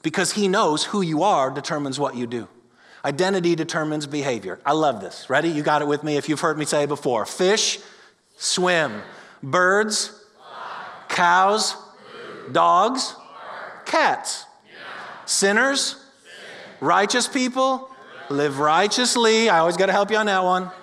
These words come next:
Beloved sons and daughters live free in their Father's kingdom. So if you're not free today, it's not a behavior issue, it's an identity issue. 'Cause who you are determines what you do.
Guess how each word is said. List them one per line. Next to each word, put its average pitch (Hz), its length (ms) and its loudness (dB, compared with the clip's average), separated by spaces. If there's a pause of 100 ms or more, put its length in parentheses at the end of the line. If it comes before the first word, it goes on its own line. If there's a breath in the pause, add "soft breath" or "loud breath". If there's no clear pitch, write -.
(920 loud breath)
Beloved 165 440 4
sons 196 380 0
and 190 140 0
daughters 143 440 0
live 135 280 -2
free 151 680 -4
in 117 120 -6
their 117 120 -8
Father's 110 400 -6
kingdom. 107 320 -14 (1160 loud breath)
So 147 220 -4
if 135 120 -6
you're 156 220 -2
not 156 240 -2
free 147 320 -6
today, 123 600 -8 (640 soft breath)
it's - 180 -10
not 147 160 -4
a 156 60 -6
behavior 143 640 -6
issue, 117 380 -10
it's - 160 -14
an - 80 -12
identity 98 600 -12
issue. 92 380 -16 (1400 soft breath)
'Cause - 200 -4
who 180 160 -2
you 156 200 -2
are 156 160 0
determines 160 500 -12
what 165 180 -12
you 160 100 -20
do. 208 320 -14